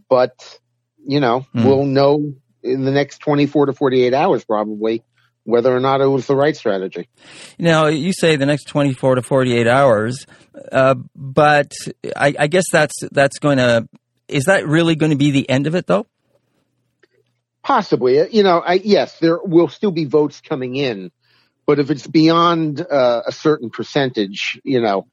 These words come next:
Speaker 1: uh, they're still gonna be able to call states.
Speaker 2: And are you concerned, regardless of which way this might turn out,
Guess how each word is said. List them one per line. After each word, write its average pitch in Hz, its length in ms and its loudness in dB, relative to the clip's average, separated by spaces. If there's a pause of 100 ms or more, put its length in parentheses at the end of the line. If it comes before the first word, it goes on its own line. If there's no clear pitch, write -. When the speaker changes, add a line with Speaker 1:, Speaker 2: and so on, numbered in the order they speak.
Speaker 1:
uh, 113 140 0
they're 117 180 2
still 151 240 0
gonna 123 180 -4
be 120 120 0
able 104 160 -2
to 98 60 -14
call 95 260 -4
states. - 520 -12 (880)
Speaker 2:
And 147 200 0
are 170 120 4
you 180 140 0
concerned, 156 680 0 (600)
regardless 135 720 0
of 123 100 -2
which 131 260 -4
way 135 140 2
this 123 200 -2
might 120 240 0
turn 117 260 -2
out, 113 300 -2